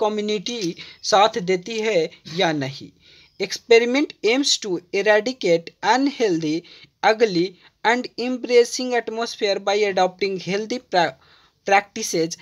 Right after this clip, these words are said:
and house, at household and community level along with the developing facility to make the life easy। एक्सपेरिमेंट का यही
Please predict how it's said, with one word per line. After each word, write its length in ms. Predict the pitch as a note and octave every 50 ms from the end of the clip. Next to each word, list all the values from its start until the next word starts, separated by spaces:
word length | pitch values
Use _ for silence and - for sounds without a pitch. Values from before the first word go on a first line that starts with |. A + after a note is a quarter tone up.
| - - - _ -
and 200 | E3 F#3 G3+ F3+ D#3
house, 360 | - F3 F3 G3 - - - - - - _ _ _ -
at 260 | F3+ G3+ G#3 - F3+ -
household 540 | G3 G3+ G3+ G3+ - - F3 D#3 D#3 D#3+ E3+ - _ -
and 340 | F3+ F#3+ F#3+ F3+ F3+ F3+ - - - - _ _ _ -
community 580 | F3+ F3+ F#3 F#3 F#3 F3+ F3+ F3+ F3+ F#3 A3+ A#3
level 380 | G#3+ F3 D#3 E3 D#3+ E3 E3+ E3+
along 260 | F#3 G3 A3+ B3 A#3 G#3+
with 140 | A3 F#3 F#3
the 100 | F#3 F3
developing 560 | E3+ E3+ D#3+ E3 F3 E3+ E3 - - G#3 F#3 - -
facility 580 | G#3+ G3+ - - G3+ G3 E3+ D3+ C#3+ D#3+ D#3 D#3+ - E3
to 160 | D#3 D#3 D#3+ D#3 D#3
make 260 | F3 G3+ G#3 G#3 G3 F3+
the 120 | D#3 - - _ _ - C#3 C#3
life 340 | D3 C#3+ D#3 D#3+ - - - -
easy। 340 | D3 C#3+ B2+ A#2+ - A#2 - - _ _ - - _ _ _ _ _ _ -
एक्सपेरिमेंट 680 | G3+ G#3 - - - B3 A3+ A3 A#3 B3 C4+ C#4 C#4
का 120 | - C4 B3
यही 400 | A#3+ G3+ G3 F#3+ F3+ A3 C4+